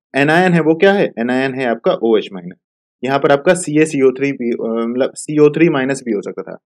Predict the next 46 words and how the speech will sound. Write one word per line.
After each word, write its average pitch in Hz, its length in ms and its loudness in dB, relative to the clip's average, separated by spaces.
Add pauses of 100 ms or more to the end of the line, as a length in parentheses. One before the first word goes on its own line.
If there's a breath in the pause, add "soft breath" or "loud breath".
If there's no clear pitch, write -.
(280)
एनए 110 180 -2
टू 123 160 0
सीओ 117 280 0
थ्री, 113 260 -4 (380)
केटू 120 260 2
सीओ 117 300 0
थ्री, 113 300 -4 (320)
आरबी 110 280 0
टू 120 200 -2
सीओ 117 320 -2
थ्री, 113 400 -8
सीएच - 640 -4
टू 147 80 -2
सीओ 123 280 -2
थ्री 131 220 -2
भी 170 160 0
हो 139 240 4
सकता 123 440 -2
था। 113 360 -4 (760)
तो 160 180 0
ऐसे 170 280 6
case 196 260 4
में 214 120 2
top 170 320 4
से 208 180 4
bottom 156 400 2
जाने 131 260 -2
पर 165 160 2
इनकी 156 240 -6
solubility 147 800 0
क्या 123 100 4
होती 113 340 -2
है, 208 60 -2
Increase 117 540 -4
होती 175 220 -12
है। - 40 -20 (540)
क्योंकि 180 180 -6
कई 208 180 4
बार 196 160 4
question 180 340 -2
पूछ 170 180 -2
लेता 170 160 0
है 160 40 2
solubility 151 540 0
का 160 100 2
trend, 143 300 -2